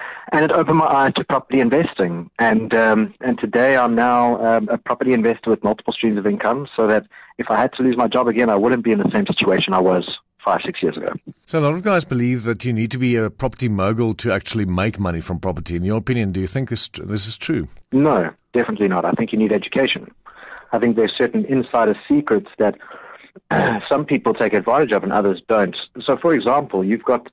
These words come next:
Speaker 1: several ways in which you can buy into property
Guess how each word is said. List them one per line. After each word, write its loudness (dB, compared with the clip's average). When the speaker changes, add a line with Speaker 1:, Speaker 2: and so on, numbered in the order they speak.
Speaker 1:
several 4
ways 4
in -2
which -4
you -2
can -4
buy 0
into -4
property -6